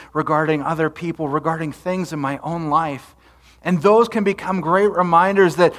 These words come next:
although we may not see what God is doing right here, right now, in the future, we might be able to look back and say, "Wow,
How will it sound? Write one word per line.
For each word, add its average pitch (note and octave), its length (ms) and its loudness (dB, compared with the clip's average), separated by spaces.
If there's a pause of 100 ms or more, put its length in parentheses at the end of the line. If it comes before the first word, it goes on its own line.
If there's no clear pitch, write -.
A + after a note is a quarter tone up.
(120)
although G3+ 520 4
we A3+ 220 0
may G#3+ 280 2
not G3+ 240 4
see G#3+ 240 -6
what D#3+ 200 0
God F#3 400 2
is E3 140 -4
doing F#3+ 380 0
right F#3+ 260 4
here, G#3 340 0
right F3+ 300 0
now, F#3+ 380 4 (240)
in A3 280 4
the G#3+ 120 4
future, D#3+ 840 -4 (260)
we G#3+ 320 2
might G#3 280 2
be G3+ 160 2
able G3 200 6
to F#3 40 8
look G3 300 4
back F3+ 320 0
and D3+ 100 -6
say, D3+ 180 -10
"Wow, C3+ 680 -6